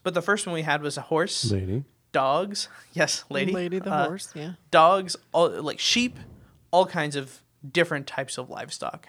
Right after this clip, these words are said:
Speaker 1: have been subject to this phenomenon.
Speaker 2: Cats?
Speaker 1: I,
Speaker 3: No,
Speaker 1: maybe?
Speaker 3: uh, not kitty
Speaker 2: No, no.
Speaker 3: cats.
Speaker 2: Yeah.
Speaker 1: I personally have not come up against a cat
Speaker 2: Mm-hmm.
Speaker 3: No.
Speaker 1: story.
Speaker 2: Hmm.
Speaker 1: I haven't come up against a dog story, but I have heard it's happened to dogs, if that
Speaker 2: Hmm.
Speaker 1: makes any sense.
Speaker 3: Mm.
Speaker 1: No one's told me a dog story yet.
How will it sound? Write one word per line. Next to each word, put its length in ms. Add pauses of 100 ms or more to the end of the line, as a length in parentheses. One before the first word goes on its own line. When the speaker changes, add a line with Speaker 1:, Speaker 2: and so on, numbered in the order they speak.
Speaker 1:
have 180
been 200
subject 580 (420)
to 160
this 180
phenomenon. 580
Speaker 2:
Cats? 500 (880)
Speaker 1:
I, 60
Speaker 3:
No, 380 (200)
Speaker 1:
maybe? 340 (140)
Speaker 3:
uh, 40
not 320
kitty 240
Speaker 2:
No, 80
no. 60
Speaker 3:
cats. 180 (360)
Speaker 2:
Yeah. 140 (120)
Speaker 1:
I 380
personally 460
have 100
not 160
come 180
up 80
against 300
a 40
cat 460 (140)
Speaker 2:
Mm-hmm. 80
Speaker 3:
No. 560
Speaker 1:
story. 800 (240)
Speaker 2:
Hmm. 200
Speaker 1:
I 100
haven't 280
come 140
up 100
against 340
a 40
dog 420
story, 540
but 260
I 140
have 300
heard 220
it's 160
happened 400
to 220
dogs, 460
if 60
that 120
Speaker 2:
Hmm. 80
Speaker 1:
makes 200
any 160
sense. 300
Speaker 3:
Mm. 60
Speaker 1:
No 100
one's 220
told 320
me 140
a 40
dog 360
story 420
yet. 160